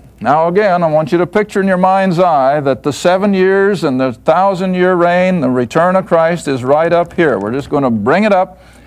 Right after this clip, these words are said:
and realize that the Old Testament says nothing of this parenthetical period of time that we now know is in here. All right, now in order to give me a basis for doing what I'm going to do,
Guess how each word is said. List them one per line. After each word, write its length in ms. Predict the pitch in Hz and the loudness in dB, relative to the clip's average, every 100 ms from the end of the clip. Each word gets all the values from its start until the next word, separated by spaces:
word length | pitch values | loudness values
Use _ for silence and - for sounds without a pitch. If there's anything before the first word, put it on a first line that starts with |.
| - - - | -20 -20 -4
and 220 | 123 127 | -2 2
realize 680 | 135 185 185 170 180 180 175 | 2 2 2 2 2 0 0
that 220 | 139 117 | -2 -2
the 120 | 131 | 0
Old 280 | 143 185 175 | 0 0 0
Testament 480 | 180 175 - 180 175 | 0 -2 -2 -6 -6
says 420 | - 143 131 117 | -2 0 0 -2
nothing 480 | 123 180 202 214 202 | 0 0 0 -2 0
of 360 | - 170 170 165 | 0 0 0 0
this 320 | 170 165 - | -2 -2 -10
parenthetical 880 | - 170 175 175 170 160 160 156 151 | -2 0 0 -2 0 0 0 -2 -2
period 300 | 165 156 151 | 0 0 0
of 100 | 143 | 0
time 420 | 165 147 127 123 - - - - - | 0 2 0 -2 -8 -20 -20 -14 -2
that 180 | 120 | 0
we 180 | 139 156 | 2 0
now 300 | 147 127 127 | 2 2 2
know 460 | 131 127 123 123 117 - - - | 0 2 2 0 -4 -14 -20 -2
is 240 | 135 120 | 0 2
in 180 | 170 170 | 0 2
here. 260 | 147 117 - - - - - | 0 -2 -4 -20 -20 -14 -2
All 120 | 165 | 0
right, 120 | 143 | 2
now 280 | 131 196 226 | 0 0 0
in 140 | 202 | 0
order 260 | 202 247 240 | 0 0 -2
to 400 | 233 214 180 156 | 0 0 0 0
give 200 | 165 220 | 0 0
me 160 | 196 165 | 2 0
a 80 | |
basis 600 | 135 165 190 185 202 165 | 0 0 0 0 -2 -2
for 200 | - 143 | -2 -2
doing 360 | 139 180 202 190 | 2 2 2 0
what 120 | 151 | 0
I'm 140 | 147 139 | 0 0
going 300 | 156 214 220 | 0 0 0
to 80 | |
do, 360 | 196 127 104 | 0 0 0